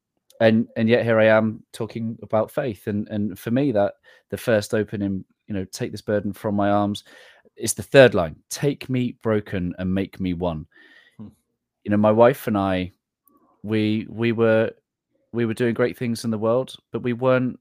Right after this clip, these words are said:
Speaker 1: l-, focusing on each other. We weren't nurturing our relationship, and we, we were broken. Our marriage was broken. Um, and we took some time apart after, you know, seventeen years together. Um,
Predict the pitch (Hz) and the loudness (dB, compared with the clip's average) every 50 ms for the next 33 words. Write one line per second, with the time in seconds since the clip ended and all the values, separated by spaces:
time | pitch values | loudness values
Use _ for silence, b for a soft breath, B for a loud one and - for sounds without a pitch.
0 | _ - 104 104 - - - - 139 139 135 - 135 123 - - 120 120 117 117 | _ -16 -16 -16 -16 -14 -10 -6 -4 -4 -4 -6 -8 -10 -8 -6 -6 -4 -4 -6
1 | 117 - - - 143 123 110 92 92 101 101 107 120 123 120 120 - - - - | -6 -8 -8 -8 -6 -6 -6 -4 -4 -6 -4 -2 0 0 0 -2 -4 -8 -10 -8
2 | 127 123 127 127 - - - - 127 113 110 104 101 98 104 104 110 117 120 - | -4 0 0 0 0 -2 -6 -8 -8 -6 -4 -2 -2 -2 -2 -2 -2 -2 -4 -6
3 | - 104 - - - 98 - - 117 113 117 127 131 135 - - _ - 95 107 | -10 -12 -12 -10 -12 -12 -8 -8 -8 -6 -4 -4 -6 -6 -8 -10 _ -10 -4 -4
4 | 147 208 226 226 92 - 87 85 78 78 - - - - - _ - - 117 120 | -4 -2 -2 -2 -4 -2 -4 -6 -6 -6 -12 -18 -20 -20 -20 _ -8 -4 -2 0
5 | 120 117 117 143 175 226 220 - - - 85 - - - 73 - - - - - | 0 2 2 0 0 -2 -4 -8 -10 -14 -16 -14 -12 -12 -12 -12 -14 -18 -20 -20
6 | - _ B B B B B B B B B B B B B B B _ _ _ | -20 _ B B B B B B B B B B B B B B B _ _ _
7 | - 113 113 110 107 104 107 107 110 - - 110 104 104 - - 107 - - - | -4 0 2 2 2 2 2 0 0 -2 -4 -4 -4 -4 -6 -8 -10 -10 -8 -10
8 | 104 - - 110 101 98 92 - - 98 104 117 123 - - - 95 98 92 - | -10 -8 -6 -4 -4 -4 -6 -6 -6 -4 -2 -2 -2 -4 -6 -4 -4 -4 -4 -6
9 | - - 104 98 95 92 92 92 92 92 92 95 87 - - - 98 98 90 - | -8 -6 -4 -2 -2 -2 -2 -4 -4 -6 -6 -6 -8 -8 -8 -8 -8 -10 -10 -10
10 | - 107 98 92 92 90 90 90 90 92 - - - 82 90 87 92 127 - _ | -8 -6 -6 -4 -4 -4 -4 -4 -4 -6 -8 -10 -10 -10 -8 -6 -6 -6 -8 _
11 | _ _ _ _ _ _ _ _ _ _ _ _ _ _ _ _ _ _ - - | _ _ _ _ _ _ _ _ _ _ _ _ _ _ _ _ _ _ -20 -20
12 | _ - 107 104 101 104 104 104 104 107 104 | _ -6 -4 -2 0 0 0 0 0 -2 -4